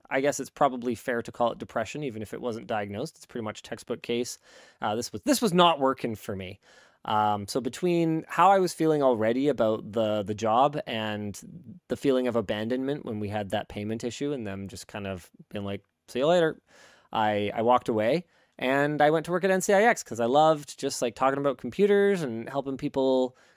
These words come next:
configure computers. And I only lasted six months because I went back to Student Works. See how these overlap a little bit? So I started at N C I X. Then I knew I had to go back to Student Works in the summer. Um,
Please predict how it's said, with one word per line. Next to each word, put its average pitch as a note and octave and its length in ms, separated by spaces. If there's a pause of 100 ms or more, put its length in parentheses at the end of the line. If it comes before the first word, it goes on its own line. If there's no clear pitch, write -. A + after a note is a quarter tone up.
configure D3 440
computers. F#3+ 800 (280)
And C3 120
I D3 60
only G#3+ 200
lasted F#3+ 500
six - 340
months C#3+ 380
because F3 720
I C#3+ 80
went C3+ 280
back C3+ 260
to D3 100
Student C3+ 260
Works. F#2+ 220
See - 100
how B2+ 100
these B2 200
overlap A#2+ 440
a D#3+ 40
little E3+ 180
bit? G#3+ 220 (440)
So B2+ 520
I C3 240
started G#3+ 420
at F3 80
N C3+ 120
C A#2 160
I G2+ 100
X. - 340 (180)
Then C#3 200
I C3 80
knew F3+ 400
I C#3 140
had C#3 300
to C#3+ 120
go C3 180
back C3 200
to B2+ 80
Student C3 280
Works A#2+ 300
in C3 160
the G#2+ 80
summer. D3+ 520 (380)
Um, G#2+ 720